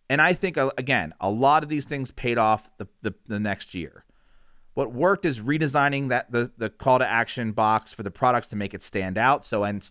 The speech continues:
so what I had originally was, you know, a, a really boring image,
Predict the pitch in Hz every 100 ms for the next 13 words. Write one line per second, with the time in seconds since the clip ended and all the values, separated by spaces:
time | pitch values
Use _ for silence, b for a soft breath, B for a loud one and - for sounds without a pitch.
0 | - - 107 117 110 110 127 131 107 113
1 | 139 135 135 135 110 107 104 107 107 -
2 | b b b b 101 104 101 101 92 107
3 | 110 104 160 156 - 151 147 143 135 127
4 | 127 123 127 120 -